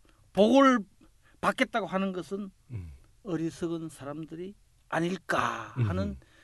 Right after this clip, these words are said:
Speaker 1: 생각과 함께 오늘 방송을 마치겠습니다. 애청자 여러분, 오늘 굿에 대한 대담 어떻게 들으셨는지요?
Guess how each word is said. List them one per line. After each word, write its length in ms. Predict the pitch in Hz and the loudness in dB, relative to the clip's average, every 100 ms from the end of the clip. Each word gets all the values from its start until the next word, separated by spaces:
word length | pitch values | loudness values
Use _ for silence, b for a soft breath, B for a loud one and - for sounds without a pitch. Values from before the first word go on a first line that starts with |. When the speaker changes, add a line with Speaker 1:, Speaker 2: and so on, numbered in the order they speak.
| _ | _
Speaker 1:
생각과 640 | - 180 175 180 160 165 151 | -12 -6 -2 -2 -2 -4 -4
함께 500 | 131 190 226 233 214 b b b b | -6 -8 -2 0 0 b b b b
오늘 440 | 220 220 202 196 - _ _ _ - | 0 4 4 2 -6 _ _ _ -14
방송을 600 | - 160 175 196 190 175 160 | -6 -4 -4 -4 -4 -4 -8
마치겠습니다. 720 | 151 170 170 143 147 135 - - b b b b | -6 -6 -6 -8 -8 -10 -12 -16 b b b b
애청자 380 | 214 285 269 247 | 2 6 8 12
여러분, 420 | 247 247 262 - - _ _ _ - - _ _ _ _ _ _ _ _ - | 10 10 8 6 -6 _ _ _ -20 -20 _ _ _ _ _ _ _ _ 2
오늘 440 | 240 233 208 175 - _ _ _ _ _ | 8 8 6 0 -10 _ _ _ _ _
굿에 320 | - 208 240 | 0 6 8
대한 340 | 208 214 202 175 | 10 8 8 4
대담 440 | 180 196 190 170 - _ _ | 6 8 6 4 -14 _ _
어떻게 440 | - 226 - 214 202 | 2 2 2 2 2
들으셨는지요? 800 | - 180 165 170 160 151 143 123 | 2 -2 -2 -2 -2 -2 -6 -10